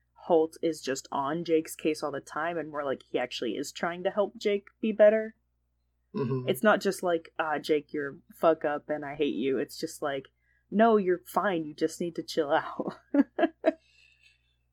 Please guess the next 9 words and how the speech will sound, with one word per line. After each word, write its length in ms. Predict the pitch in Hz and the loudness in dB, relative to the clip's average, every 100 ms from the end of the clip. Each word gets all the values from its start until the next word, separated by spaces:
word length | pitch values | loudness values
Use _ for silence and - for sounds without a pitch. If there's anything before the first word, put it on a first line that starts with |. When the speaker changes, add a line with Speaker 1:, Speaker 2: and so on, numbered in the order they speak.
| _ 143 | _ -4
Speaker 2:
You 240 | 131 170 | -2 4
just 200 | 180 180 | 4 8
need 160 | 185 180 | 6 6
to 80 | |
shape 320 | 160 170 160 160 | 2 2 6 6
up. 280 | 123 - | 6 4
You 200 | 131 139 | 2 4
have 160 | 135 127 - - _ - - _ | 4 2 -10 -20 _ -20 -20 _
been, 640 | 165 170 175 170 180 170 | 2 2 0 -4 -8 -14